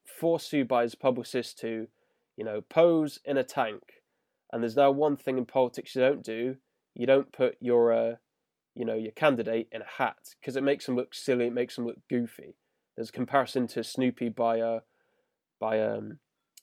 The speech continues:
one reporter with this. So Dukakis put this hat on and he's riding this tank, and he just looks like a little boy in an oversized helmet, and that pretty much killed his campaign, and that allowed H W Bush and, uh, his wife Barr, which I'm sure we'll review, uh,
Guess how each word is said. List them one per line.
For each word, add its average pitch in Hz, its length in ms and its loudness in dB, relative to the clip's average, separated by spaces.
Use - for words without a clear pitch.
one 135 240 6
reporter 131 380 2
with 113 160 -2
this. 117 180 2
So 123 160 0
Dukakis 147 460 0
put 147 160 0
this - 160 -10
hat 123 180 0
on 120 100 -2
and 113 100 -4
he's 113 160 -4
riding 127 220 4
this 113 160 -8
tank, - 340 -10
and 131 160 2
he 131 80 2
just 143 260 -2
looks - 200 -4
like 127 180 0
a 117 60 0
little 117 240 -2
boy 117 280 4
in 110 60 0
an 113 280 -2
oversized 113 560 0
helmet, 113 420 -4
and 120 120 0
that - 260 2
pretty - 180 -4
much - 300 -2
killed 139 240 2
his 120 100 -8
campaign, 123 720 -2
and 127 140 0
that 127 120 2
allowed 117 400 4
H - 340 -2
W 123 280 6
Bush 127 340 0
and, 117 200 -2
uh, 117 260 -6
his 113 160 -14
wife 120 360 2
Barr, 190 640 6
which 127 160 -6
I'm 127 80 0
sure 135 160 2
we'll 123 280 2
review, 120 420 0
uh, 113 240 2